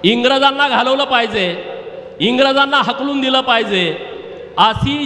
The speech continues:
ज्यांची भूमिका होती, त्यामध्ये भटका विमुक्त समाज पुढं होता,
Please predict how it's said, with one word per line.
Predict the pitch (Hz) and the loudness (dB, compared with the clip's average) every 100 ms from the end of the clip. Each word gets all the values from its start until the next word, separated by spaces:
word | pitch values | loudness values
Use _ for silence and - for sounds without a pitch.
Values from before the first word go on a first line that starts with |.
| 185 | 0
ज्यांची | 214 240 208 302 | 0 0 -2 -2
भूमिका | 247 254 262 262 | 0 0 2 2
होती, | 226 226 202 165 - - - - - - | 2 -2 -2 -4 -6 -12 -14 -16 -12 0
त्यामध्ये | 240 262 285 | 0 2 0
भटका | 240 165 196 - 285 294 | 0 0 -2 0 2 2
विमुक्त | 247 254 269 285 | 0 -4 -4 -2
समाज | 254 247 262 277 269 | 0 0 2 0 -2
पुढं | - 247 | -6 -2
होता, | 233 196 165 | 0 0 -2